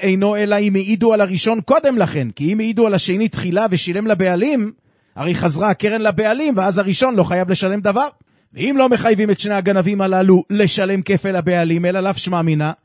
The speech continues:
האם אין ללמוד מזה שלזה, לגנב הראשון, אין משלם הגנב השני כפל, לפי שהחפץ הגנוב אינו שלו, של הגנב הראשון, ולזה, לבעלים, הוא לא משלם כפל, לפי שהחפץ הגנוב אינו ברשותו?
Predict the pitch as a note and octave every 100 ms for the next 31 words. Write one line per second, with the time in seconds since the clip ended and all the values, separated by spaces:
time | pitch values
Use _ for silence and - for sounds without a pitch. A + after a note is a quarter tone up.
0 | _ _ _ - D#3+ A3 A3 G#3+ G#3+ G3
1 | F#3 D#3 F3 D#3 G3 - F3 E3 B2+ B3+
2 | A3+ F3 F3+ A3 G#3+ G3 C#3+ C#4 C4 C#3
3 | G2 _ _ _ _ _ _ G#3+ C4+ B3+
4 | A3+ A3+ A3 A#3 G#3 G#3 G#3+ G#3 - G#3
5 | G3+ - E3+ E3+ D#3+ G3 _ _ _ _
6 | _ - D#3+ G3 G#3+ - A#3 A#3 A3+ G#3
7 | A#3 C#4 A#3+ A#3 B3 - B3 C4 B3+ A3+
8 | G#3+ G#3+ A3+ A#3+ B3 G#3+ C#4 C4+ - _
9 | _ _ _ _ C3+ G#3+ F#3+ C#3 G#3 G#3+
10 | D3 G3+ G3 G#3+ F#3+ F3+ F3 D#3+ E3+ E3+
11 | - F3 - F#3 F#3 F#3 F#3 D#3 F#3+ G#3+
12 | A3 A3+ C#4+ A#3 G#3 A3+ B3 G#3 B3 C#4